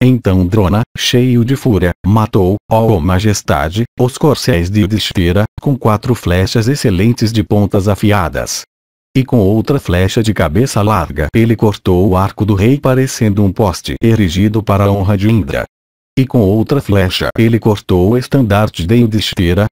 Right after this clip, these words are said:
e com três ele afligiu o próprio Pandava. Então o rei Yudhishthira, saltando depressa daquele carro sem cavalos, permaneceu sem armas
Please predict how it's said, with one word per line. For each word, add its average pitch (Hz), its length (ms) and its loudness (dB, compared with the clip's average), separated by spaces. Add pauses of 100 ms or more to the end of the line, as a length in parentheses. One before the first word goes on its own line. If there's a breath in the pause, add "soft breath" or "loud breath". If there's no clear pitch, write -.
e 123 100 2
com 147 220 0
três 110 360 0
ele 117 240 2
afligiu 101 640 0
o 87 40 -4
próprio 95 480 0
Pandava. 69 500 -4 (640)
Então 120 480 2
o 120 40 0
rei 110 240 0
Yudhishthira, 104 680 0 (160)
saltando 107 680 0
depressa 95 520 0
daquele 123 360 -2
carro 95 420 -2
sem 123 200 0
cavalos, 80 800 -2 (140)
permaneceu 101 800 2
sem 117 240 0
armas 98 560 -4